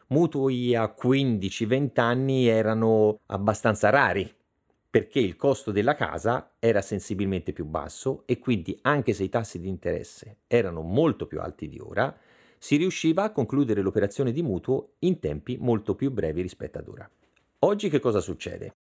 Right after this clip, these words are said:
I tassi sono sensibilmente scesi, a parte ora in questi ultimi sette, otto mesi che sono risaliti per i problemi legati all'inflazione e alle materie prime con il conflitto in Ucraina. Le case costano sensibilmente di più.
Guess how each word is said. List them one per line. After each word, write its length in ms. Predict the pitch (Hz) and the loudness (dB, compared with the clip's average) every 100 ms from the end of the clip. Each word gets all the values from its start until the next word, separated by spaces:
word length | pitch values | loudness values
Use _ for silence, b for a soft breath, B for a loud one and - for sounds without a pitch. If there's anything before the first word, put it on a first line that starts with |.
| _ _ | _ _
I 100 | - | -2
tassi 400 | 143 233 247 - | 0 0 0 -2
sono 260 | 233 151 156 | 0 2 2
sensibilmente 760 | 160 165 - 135 139 123 117 127 | 0 -4 -2 -2 0 0 2 -2
scesi, 600 | - 113 104 110 120 _ _ _ _ _ _ | 0 0 2 0 -2 _ _ _ _ _ _
a 100 | - | -8
parte 340 | - 101 - | 0 0 2
ora 160 | 104 101 | 2 2
in 80 | 95 | 0
questi 240 | 98 - | -4 -4
ultimi 280 | 95 98 92 | -6 -4 -6
sette, 320 | - 90 - | -2 -2 0
otto 240 | 92 - 87 | -2 -2 -4
mesi 520 | 92 104 92 95 92 b b _ | -2 -2 -2 -2 -4 b b _
che 80 | |
sono 300 | - - 92 | -10 -4 -4
risaliti 680 | 90 95 - 87 95 - 87 | -2 -2 -2 -2 -4 -4 -6
per 200 | 80 82 | -4 -6
i 80 | 82 | -4
problemi 440 | 92 85 92 92 | -6 -4 -4 -2
legati 640 | 87 85 92 87 - 85 - | -4 -4 -4 -6 -6 -8 -8
all'inflazione 1080 | 87 87 90 - 87 - 98 92 87 85 - | -8 -8 -6 -6 -6 -2 -2 0 -2 -6 -8
e 140 | - | -8
alle 180 | 87 82 | -6 -6
materie 400 | 85 - 85 80 | -6 -6 -6 -6
prime 540 | - 92 87 82 78 _ _ | -6 -4 -4 -6 -8 _ _
con 140 | - 87 | -8 -8
il 120 | 82 | -6
conflitto 440 | - 82 92 85 | -6 -6 -6 -6
in 80 | 85 | -6
Ucraina. 580 | 78 - 71 67 76 160 - _ | -6 -6 -8 -6 -6 -8 -14 _
Le 180 | - 127 | 0 0
case 460 | 165 220 240 151 - | 2 2 2 -2 -4
costano 380 | - 117 - 117 | -2 -2 0 -2
sensibilmente 720 | - 101 - 95 92 85 82 | 0 -2 0 0 0 -2 -4
di 120 | 76 | -8
più. 200 | 76 - | -8 -12